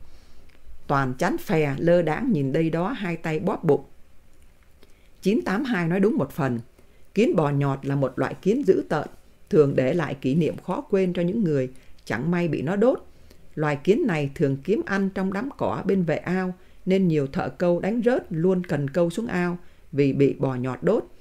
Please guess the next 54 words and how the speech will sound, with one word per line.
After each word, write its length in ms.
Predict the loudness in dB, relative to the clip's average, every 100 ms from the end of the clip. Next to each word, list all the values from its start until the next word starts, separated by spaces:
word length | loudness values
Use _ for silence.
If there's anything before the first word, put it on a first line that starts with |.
| -20 -20 -20 -12 -2
Kiến 240 | 0 2
bò 140 | 0
nhọt 240 | 0 -2 -2
mình 280 | 0 2 4
lớn 240 | 4 2 0
bằng 220 | -4 -6
hai 260 | -4 -4 -4
hạt 180 | -4 -4
thóc 200 | -6 -4
màu 180 | -2 0
đen 260 | 0 0 0
lợt, 180 | 0 -4 -12 -20 -10
cẳng 220 | -8 -6 -4
cao, 300 | -4 -4 -6 -4
chạy 180 | -2
rất 240 | -2 -2 0
nhanh. 240 | 0 -2 -4 -14 -20 -20 -20 -4
Đặc 220 | -4 -2
biệt 280 | 2 2 2
là 80 | -2
lúc 220 | 0 0
nào 260 | 0 -2 -4
cũng 140 | -2 -2
đi 80 |
kiếm 260 | -2 -2 -4 -2
ăn 260 | -4 -2
một 120 | -2 -6
cách 160 | -10
hăm 240 | -6 -2 -2
hở 260 | -2 -2
dữ 180 | -2 -2 -2
tợn, 220 | -4 -4 -10 -20 -20 -14
sẵn 240 | -8 -6 -4
sàng 300 | -2 -2 -2
tấn 220 | -2 0
công 220 | -2 -2
con 260 | 0 0 0
mồi 220 | 0 0
hay 120 | 0
địch 180 | 0 -2
thủ. 340 | -2 0 0 -2 -14 -20 -20 -20 -8 -2
Nọc 320 | -2 -2 0
kiến 240 | 2 2
rất 200 | -2 -2
độc, 340 | -2 -2 -6 -20 -14 -4
cho 120 | -2
ta 200 | -2 -2
một 240 | -2 -4
cảm 220 | -6 -4 -4
giác 240 | -6 0
buốt 280 | 0 2 0
như 80 | -2
kim 280 | 0 0
châm, 300 | 2 2 0